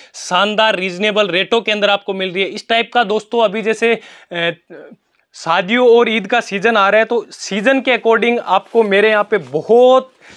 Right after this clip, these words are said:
अच्छी अच्छी क्वालिटी, एकदम फैंसी चीज़ें कम रेट में भी आपको अवेलेबल मिल जाएगी। फैंसी चीज़ें हैं वो भी आपको अवेलेबल मिल जाएगी।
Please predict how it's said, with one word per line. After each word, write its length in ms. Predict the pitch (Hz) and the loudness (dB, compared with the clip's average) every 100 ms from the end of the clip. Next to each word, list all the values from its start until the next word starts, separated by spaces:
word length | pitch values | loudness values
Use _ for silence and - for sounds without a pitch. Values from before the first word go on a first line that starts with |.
| - _ | -20 _
अच्छी 320 | 202 - - | -8 -4 0
अच्छी 240 | 269 - 247 | 0 0 -6
क्वालिटी, 600 | 208 202 208 214 233 233 | 0 2 2 0 -2 -2
एकदम 420 | 226 196 190 226 | -2 -6 0 -2
फैंसी 500 | 220 208 208 208 247 | 0 -2 -2 0 -4
चीज़ें 380 | 214 220 214 220 | -4 -2 -2 0
कम 240 | 208 208 | 0 2
रेट 200 | 214 220 | 0 0
में 160 | 202 226 | 0 0
भी 80 | 220 | 2
आपको 260 | 214 214 | 0 0
अवेलेबल 420 | 208 208 208 202 202 | 0 2 2 0 0
मिल 160 | 202 | 0
जाएगी। 280 | 202 202 202 | 0 0 -4
फैंसी 460 | 202 190 202 202 220 | -4 -2 -2 -4 -6
चीज़ें 240 | 220 202 | -4 0
हैं 60 | 202 | 0
वो 180 | 185 | 0
भी 140 | 202 220 | 0 0
आपको 260 | 214 - | 0 0
अवेलेबल 380 | 208 202 202 196 | 0 0 0 -2
मिल 160 | 196 196 | -2 0
जाएगी। 340 | 196 180 202 | 0 0 -6